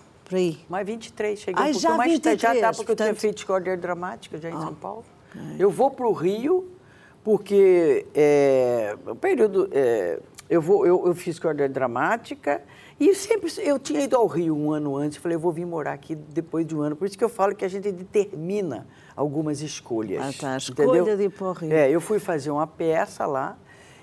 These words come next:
Speaker 2: e de-, e fui, quando eu vi o mar em Copacabana, eu falei, "Eu quero, eu quero viver aqui."
Speaker 1: Pois é.
Speaker 2: Da frente do mar, Iemanjá deve ter ouvido, né? Alguém
Speaker 1: <laughs>
Speaker 2: ouviu.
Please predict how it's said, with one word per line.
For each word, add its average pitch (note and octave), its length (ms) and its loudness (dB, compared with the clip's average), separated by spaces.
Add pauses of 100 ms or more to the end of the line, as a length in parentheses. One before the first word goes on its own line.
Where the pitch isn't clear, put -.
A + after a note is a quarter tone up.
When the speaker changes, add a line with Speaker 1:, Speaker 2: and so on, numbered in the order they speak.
(120)
Speaker 2:
e F#3+ 240 0
de-, G#3 240 2
e G#3+ 160 2
fui, G#3+ 260 0
quando A#3+ 240 2
eu A3 100 6
vi F3+ 160 0
o G3 80 4
mar F3 500 0 (120)
em D#3+ 100 -6
Copacabana, D3+ 680 -2
eu F3 40 0
falei, E3+ 160 -2
"Eu E3 60 -4
quero, F3+ 280 -4 (140)
eu G3 100 2
quero G3+ 220 -2
viver G#3 320 0
aqui." F#3+ 360 -6 (320)
Speaker 1:
Pois - 100 -20 (260)
é. B2+ 40 -14
Speaker 2:
Da C3 160 0
frente C3+ 440 -6
do D#3 120 0
mar, D#3 280 2
Iemanjá D3 580 0
deve D3 220 -4
ter - 160 -2
ouvido, G#3+ 400 2
né? B3+ 140 4
Alguém A#3+ 400 4
Speaker 1:
<laughs> D#4+ 40 4
Speaker 2:
ouviu. F4+ 480 2